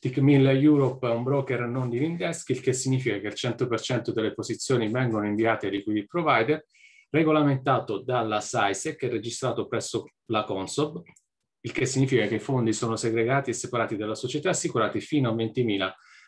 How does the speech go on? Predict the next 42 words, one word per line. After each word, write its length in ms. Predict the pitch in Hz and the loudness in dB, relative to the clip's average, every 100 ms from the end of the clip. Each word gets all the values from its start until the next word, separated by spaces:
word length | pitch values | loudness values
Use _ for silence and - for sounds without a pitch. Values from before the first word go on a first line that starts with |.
| - | -4
euro. 480 | 107 90 87 85 - - _ | 0 0 0 -4 -12 -20 _
La 120 | - 123 | 0 4
velocità 380 | 127 131 135 | 4 4 4
di 80 | 175 | 4
esecuzione 560 | 143 139 135 127 151 127 | 4 2 0 0 2 2
è 40 | |
ultra 300 | 117 107 123 | 0 -2 -4
rapida, 440 | 147 190 202 170 131 | -2 -2 -4 -4 -2
con 100 | 123 | -2
una 160 | 123 | -2
media 240 | 131 131 113 | 0 0 0
di 180 | 104 | -2
zero 220 | 104 127 113 | 0 0 2
virgola 300 | 113 107 101 | 0 -2 -4
due 120 | 101 | -4
secondi, 640 | - 101 107 101 135 - | -6 -4 -2 0 -2 -2
grazie 460 | - 131 127 - 117 | 0 0 2 0 0
agli 140 | 113 | 2
oltre 280 | 127 113 123 | 2 2 -2
dieci 280 | 117 120 123 | 0 0 -2
server 320 | 120 104 101 | -2 -4 -6
sparsi 440 | - - 98 - | -6 -4 -2 -4
per 140 | 98 101 | -4 -4
il 140 | 98 | -2
globo. 400 | 95 90 87 87 _ - - - | -2 -2 -2 -6 _ -20 -14 -2
Gli 80 | |
spread 460 | 123 - 170 147 120 | -2 2 0 2 0
partono 420 | 131 120 120 107 | 0 0 -2 -2
da 180 | 107 104 | 0 -2
zero, 400 | 107 110 104 127 | 0 0 2 0
con 160 | 120 113 | -4 -6
commissioni 540 | 123 123 - 135 107 | -4 -4 0 0 0
tra 140 | - | -2
le 160 | 113 110 | -2 -2
più 160 | - 131 | -6 0
basse 320 | 120 - 113 | 0 0 -2
del 140 | 104 | -2
mercato, 580 | 110 127 - 160 170 151 | -4 -6 0 0 2 0
non 300 | 127 139 135 | 2 2 2
ci 120 | 131 | -2
sono 300 | 123 131 120 | -4 -4 -4
commissioni, 680 | 113 110 104 - 127 107 101 | -4 -6 -4 -2 0 0 -4